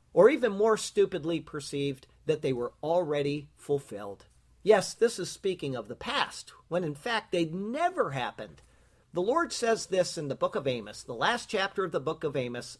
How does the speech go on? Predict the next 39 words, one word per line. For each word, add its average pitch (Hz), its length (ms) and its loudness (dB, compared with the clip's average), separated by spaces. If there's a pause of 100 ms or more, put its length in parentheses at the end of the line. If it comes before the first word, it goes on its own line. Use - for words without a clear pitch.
the 135 140 -2
last 160 340 -2
verse 135 420 0
of 127 140 -8
the 117 80 -6
last 120 320 -8
chapter 120 320 -8
of 107 100 -12
the 101 60 -20
book 117 200 -16
of 107 140 -18
Amos. 95 400 -16 (320)
It 147 160 -6
says 131 280 -8
these 127 260 -14
words, 113 360 -8 (220)
and 156 160 -2
it 147 100 2
is 156 160 -4
signed. 131 460 -4
Listen 165 280 -10
to 180 100 -12
the 160 120 -10
signature 120 520 -10
at 113 100 -14
the 117 120 -12
end 113 140 -12
of 107 100 -16
it. 110 120 -18 (800)
"I 185 120 6
will 220 160 10
plant 208 360 2
them 220 380 4
in 170 140 -2
their 202 200 2
land," 160 300 0
speaking 190 380 -4
of 165 100 -2
Israel, 135 500 0